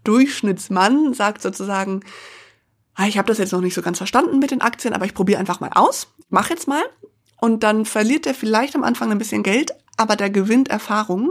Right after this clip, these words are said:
und dadurch lernt er und wird immer besser. Und die Frau sagt, „Ich hab das jetzt noch nicht ganz verstanden mit den Aktien,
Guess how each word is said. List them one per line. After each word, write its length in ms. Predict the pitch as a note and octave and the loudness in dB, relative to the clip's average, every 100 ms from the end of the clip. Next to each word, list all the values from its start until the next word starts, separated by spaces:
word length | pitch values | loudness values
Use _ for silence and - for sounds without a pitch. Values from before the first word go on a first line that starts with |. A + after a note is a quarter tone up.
| - | -4
und 120 | G#3 | -4
dadurch 380 | G#3 G3 - - | -2 -4 -8 -10
lernt 380 | - G3 A#3 D4+ | -2 0 0 -2
er 280 | - C4+ - | -2 -2 -2
und 200 | G#3+ G#3 | -4 -4
wird 140 | G3 | -4
immer 180 | G3 G3 | -4 -2
besser. 340 | G3 G#3+ - - - - - - | -4 -4 -6 -8 -20 -20 -20 -10
Und 160 | - G#3 | -2 0
die 60 | G#3+ | 2
Frau 240 | - A3 | 2 2
sagt, 280 | B3 A#3+ - _ G3 | 2 0 -4 _ -4
„Ich 160 | G3+ | -2
hab 80 | G3 | -4
das 100 | G#3+ | -6
jetzt 140 | G3+ | -6
noch 60 | G#3 | -4
nicht 140 | G3 | -4
ganz 140 | G3 G3 | -4 -6
verstanden 340 | G3+ F#3 F3+ | -4 -4 -2
mit 100 | G#3+ | -2
den 120 | A3 | -2
Aktien, 400 | A3 G#3+ - B3 | -4 -6 -4 -4